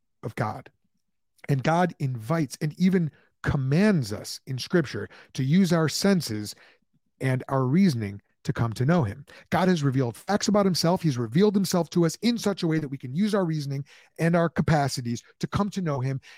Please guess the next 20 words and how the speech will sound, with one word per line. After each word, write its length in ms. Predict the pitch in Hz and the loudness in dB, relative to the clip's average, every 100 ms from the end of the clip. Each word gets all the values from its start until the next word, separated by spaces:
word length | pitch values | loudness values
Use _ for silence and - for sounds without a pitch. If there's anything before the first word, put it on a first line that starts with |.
| - | -2
Yet 140 | 196 | 0
without 460 | 190 180 226 254 - _ _ _ 139 | 2 4 4 2 -2 _ _ _ -4
God's 300 | 175 170 185 | 0 0 0
design, 500 | 156 143 143 104 - _ - - _ _ _ _ _ _ | 0 0 0 -4 -10 _ -16 -16 _ _ _ _ _ _
we 140 | 135 180 | 0 0
actually 240 | 220 247 | 0 0
would 100 | 190 | 2
have 140 | 170 | 0
no 160 | 127 139 | -2 -2
reason 300 | 151 135 139 | -2 -2 -4
to 80 | 127 | -6
trust 260 | - 151 | -2 -2
these 160 | - 131 | -2 -4
faculties 540 | 117 110 120 - 110 - - | -4 -8 -10 -12 -14 -12 -8
at 180 | 113 - | -8 -4
all. 300 | 196 185 - | -2 -2 -2
They 100 | 117 | -4
would 140 | 120 131 | -2 -4
have 80 | |
just 260 | 110 151 - | -2 -4 -6